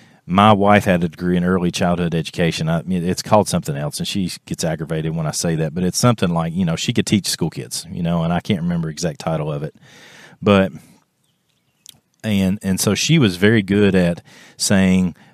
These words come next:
"This is an indicator of this particular cognitive development, and this, this indicates, you know, you, you know, little girls always draw horses," and all these different things that, I shouldn't say always, but oftentimes little girls will draw horses, and this is what that means, and all the things that go along,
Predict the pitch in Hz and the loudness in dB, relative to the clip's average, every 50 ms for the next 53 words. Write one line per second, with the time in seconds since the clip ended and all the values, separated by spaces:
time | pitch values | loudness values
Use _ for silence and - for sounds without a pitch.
0 | _ - 107 110 - 101 98 90 92 95 95 98 95 92 - - 101 95 90 90 | _ 2 4 4 4 4 2 2 2 4 4 4 2 2 2 2 2 2 4 2
1 | 87 82 85 92 - - - 87 - - 92 - - 87 82 78 - - 95 92 | 2 2 0 0 -2 -4 -8 -6 -4 -4 -4 -2 -2 -4 -4 -4 0 2 2 2
2 | 92 82 85 82 - 90 85 80 71 82 78 80 87 85 85 82 85 85 85 85 | 2 0 -2 -2 -2 -2 -2 -2 -4 -6 -4 -2 -2 -2 -2 -2 -2 -2 -2 -2
3 | 82 80 78 76 80 87 98 95 - - - _ - - - - _ - 104 104 | -2 -2 -2 -2 0 0 0 0 0 -4 -6 _ -20 -20 -20 -10 _ 4 4 6
4 | - - 101 90 90 - - 92 90 90 85 - - 90 80 78 76 76 78 87 | 6 4 2 2 0 0 0 2 2 2 0 -2 -2 -2 -2 -2 -2 -4 -4 -4
5 | 87 85 78 80 80 78 78 76 71 - 87 92 101 117 107 90 98 101 95 87 | -6 -6 -6 -6 -6 -8 -8 -10 -10 -10 -4 0 2 2 2 2 2 0 2 2
6 | 92 87 87 87 85 82 - - 87 80 82 80 90 87 82 - - 87 82 78 | 0 0 0 0 -2 -4 -4 -4 -2 -2 -2 -2 -2 -2 -2 -2 -4 -4 -4 -4
7 | 90 82 85 101 117 110 101 90 87 98 92 - 90 - 90 85 80 80 82 80 | -4 -2 0 0 2 2 2 0 0 -2 -2 -2 -4 -4 -4 -2 -2 -2 -4 -4
8 | - - 82 80 82 85 80 76 76 82 - - - - 82 85 - 87 76 - | -6 -10 -10 -6 -4 -4 -4 -4 -6 -8 -10 -12 -10 -8 -6 -6 -6 -6 -4 -4
9 | - 78 - 73 85 82 80 76 71 73 - - - 82 80 - _ - 101 - | -4 -6 -4 -2 -2 -2 -2 -2 -4 -6 -6 -6 -6 -8 -8 -8 _ 0 0 2
10 | - 98 95 - 104 95 92 85 - 87 95 101 98 85 92 92 90 82 92 87 | 2 0 0 0 2 2 0 0 -2 -4 -2 -2 -2 0 -2 -2 -2 -2 -4 -4
11 | 82 90 87 82 78 90 87 85 - - 90 80 78 82 80 85 104 98 95 87 | -2 -2 -2 0 0 -2 -4 -4 -4 -4 -6 -4 -4 -4 -2 -2 -2 -2 -2 -2
12 | 92 95 90 - 90 - 85 87 85 85 85 85 82 78 - 73 73 - - - | -2 -2 -2 -2 -4 -2 0 0 2 2 0 0 -2 -4 -6 -8 -8 -10 -12 -18
13 | - - - - - - - 110 107 95 110 107 98 87 90 87 95 92 90 87 | -20 -20 -20 -20 -4 4 4 6 6 6 4 4 4 2 0 0 0 0 2 2
14 | 85 85 80 | 2 0 0